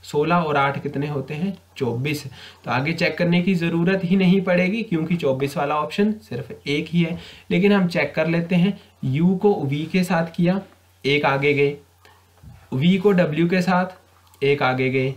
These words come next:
डब्ल्यू में एक आगे गए तो X आएगा, X से एक आगे जाएंगे तो क्या आएगा? बाय आएगा। तो यहाँ पे answer क्या आ गया? ट्वेंटी फ़ोर बाय। ये हमारा क्या है? बिल्कुल सही answer होगा।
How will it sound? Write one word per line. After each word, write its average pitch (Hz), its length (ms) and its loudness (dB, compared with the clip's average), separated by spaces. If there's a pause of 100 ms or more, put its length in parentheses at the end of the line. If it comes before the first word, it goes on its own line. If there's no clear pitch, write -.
(420)
डब्ल्यू 151 420 2
में 202 300 2 (200)
एक 165 180 0
आगे 160 280 0
गए 180 160 2 (240)
तो - 200 -16
X 147 260 -4
आएगा, 131 420 -2 (240)
X 185 220 -2
से 190 140 0
एक 170 140 0
आगे 131 240 -2
जाएंगे 113 300 -4
तो 107 120 -8
क्या 120 160 -4
आएगा? 156 280 0 (400)
बाय 160 400 -2
आएगा। 131 320 -4 (340)
तो 135 80 -8
यहाँ 123 320 -4
पे 190 180 0
answer 131 380 -4
क्या 131 180 -2
आ 135 40 -2
गया? 160 200 -2
ट्वेंटी 120 420 -4
फ़ोर 202 380 0 (340)
बाय। 117 440 0 (320)
ये 123 120 0
हमारा 107 380 -2
क्या 113 200 -2
है? 175 220 2
बिल्कुल 139 440 -4
सही 117 360 -6
answer 180 440 0 (420)
होगा। 117 260 -2